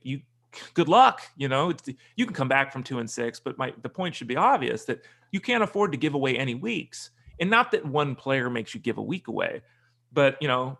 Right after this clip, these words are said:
you, you gotta, you, you put a team together and you, you take any of the names that Kyle just mentioned. Maybe you, you grab Nate Pearson 'cause you think he's gonna be a star. Well, he's not at a hundred percent. You, you got Noah Syndergaard 'cause he fell to the twenty-second round. Well,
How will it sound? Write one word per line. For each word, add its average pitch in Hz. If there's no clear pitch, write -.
you, 151
you 156
gotta, 151
you, 151
you 160
put 190
a 165
team 180
together 147
and 139
you, 139
you 131
take 143
any 135
of 135
the 127
names 131
that 123
Kyle 123
just 117
mentioned. 120
Maybe 147
you, 156
you 143
grab 143
Nate 143
Pearson 139
'cause 120
you 131
think 139
he's 123
gonna 135
be 135
a 127
star. 135
Well, 131
he's 131
not 135
at 131
a 135
hundred 135
percent. 131
You, 139
you 151
got 151
Noah 160
Syndergaard 147
'cause -
he 147
fell 147
to 135
the 127
twenty-second 143
round. 135
Well, 117